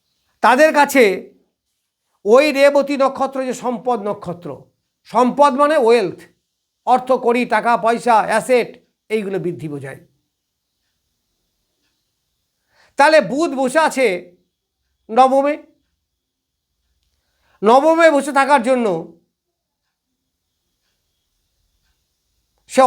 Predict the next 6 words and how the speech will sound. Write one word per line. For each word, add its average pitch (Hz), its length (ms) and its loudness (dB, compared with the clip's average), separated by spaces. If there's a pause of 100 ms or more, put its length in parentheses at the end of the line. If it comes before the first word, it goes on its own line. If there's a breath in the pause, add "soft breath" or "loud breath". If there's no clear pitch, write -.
অর্থ 240 140 -6 (160)
আনবে, 240 260 -2 (1040)
পিতার 277 360 2 (100)
উপার্জন 262 460 0
বৃদ্ধি 247 300 -8
পাবে 254 220 0